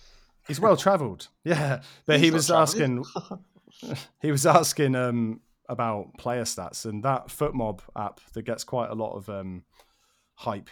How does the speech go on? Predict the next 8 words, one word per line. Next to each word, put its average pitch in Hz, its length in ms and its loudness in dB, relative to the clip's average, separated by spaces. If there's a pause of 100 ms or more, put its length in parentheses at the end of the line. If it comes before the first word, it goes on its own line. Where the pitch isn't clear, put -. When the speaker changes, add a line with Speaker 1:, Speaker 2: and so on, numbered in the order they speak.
Speaker 1:
in 110 140 -6
different 104 300 -10
places, 104 560 -10 (100)
um, 101 400 -10 (520)
does 147 200 0
actually 139 280 -2
give 143 200 -6
you 107 260 -6